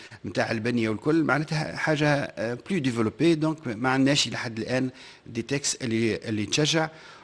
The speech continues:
وهنا هي فرصه باش ن-، نذكر اللي الدوره هذه تنعقد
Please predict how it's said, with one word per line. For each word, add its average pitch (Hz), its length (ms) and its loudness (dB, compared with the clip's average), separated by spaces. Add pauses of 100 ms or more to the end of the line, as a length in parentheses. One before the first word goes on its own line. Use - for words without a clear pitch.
(140)
وهنا 139 480 4
هي 131 360 0
فرصه 143 360 0
باش 113 380 0
ن-، 107 420 -4
نذكر 113 460 -2
اللي 104 140 -2
الدوره 113 300 2
هذه 104 400 0
تنعقد 110 460 -4